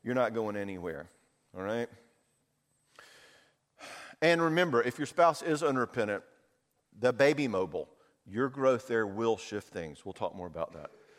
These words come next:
Now, I'm gonna touch on this, and I wanna, I wanna, um, sketch this. And to the degree that y'all wanna talk about it more, we can talk about it more.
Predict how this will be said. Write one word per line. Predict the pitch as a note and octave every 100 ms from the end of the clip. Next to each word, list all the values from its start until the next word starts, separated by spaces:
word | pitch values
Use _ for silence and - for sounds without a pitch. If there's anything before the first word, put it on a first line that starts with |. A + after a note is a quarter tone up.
| - - _ _ _ _ _ _
Now, | C#3+ C#3 A2+ - A2+ - - - _ _ _ _ _
I'm | A3 F4+
gonna | F4+
touch | - - F3+ -
on | F#3+ E3+
this, | F3 E3+ - - C3
and | C3 -
I | C3
wanna, | F#3 D#3+ A#2 - - _ _
I | -
wanna, | G#3 F3+ -
um, | C3 B2+ A#2 A2 G#2 G#2 _ _ _ _ - -
sketch | - - - G3 D3+ - -
this. | G#2+ D2 - - - _ _ _
And | A#2+ B2
to | C#3+
the | C3
degree | A#2+ D#3+
that | F#3
y'all | C#3 C#3
wanna | C#3 C3
talk | - B2+ B2+
about | A#2+ A#2
it | G#2
more, | G2+ G#2+ C3 C#3 - _
we | A2
can | A#2 G#2+
talk | A#2 G#2+
about | - F#2
it | F#2
more. | G2 F#2 A1+